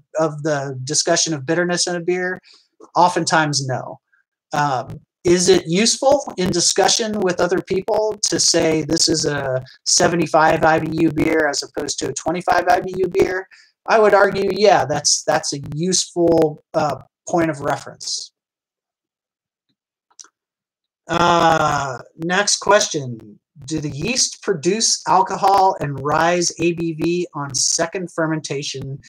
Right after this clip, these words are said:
in the bottle? And how is that measured?" So yes, that, that does happen in bottle conditioning, where we have a secondary fermentation in the bottle. That fermentation,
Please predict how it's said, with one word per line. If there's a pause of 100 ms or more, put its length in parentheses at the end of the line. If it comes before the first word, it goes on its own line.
(140)
in
the
bottle? (300)
And
how
is
that
measured?" (800)
So
yes,
that, (360)
that
does
happen
in
bottle
conditioning,
where
we
have (260)
a
secondary
fermentation
in
the
bottle. (640)
That
fermentation,